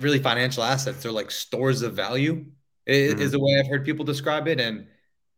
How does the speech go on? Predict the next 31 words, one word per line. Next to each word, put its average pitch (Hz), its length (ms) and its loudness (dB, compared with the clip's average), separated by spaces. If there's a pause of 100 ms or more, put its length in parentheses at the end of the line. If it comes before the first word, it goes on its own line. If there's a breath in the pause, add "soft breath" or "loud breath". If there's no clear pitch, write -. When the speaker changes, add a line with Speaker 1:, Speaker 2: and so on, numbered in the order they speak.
(180)
Speaker 1:
the 135 440 2
Cassius 131 380 -2
Clay 127 200 2
rookie 120 240 -4
card 135 440 -2
feels 120 380 -6
like 131 240 2
as 104 380 -8
safe 113 360 -6
of 101 120 -10
a - 20 -14
store 113 240 -6
of 104 60 -4
value 107 200 -2
as 101 100 -10
possible. 110 540 -6
And 135 440 0 (440 loud breath)
I 139 120 2
always 147 180 0
say 165 100 2
I 139 40 6
wanna 131 160 2
be 127 80 -2
able 117 160 -4
to - 60 -16
tell 120 120 0
a 110 40 -6
story 131 400 -4
with 110 140 -6
my 110 140 -6
collection. 104 640 -6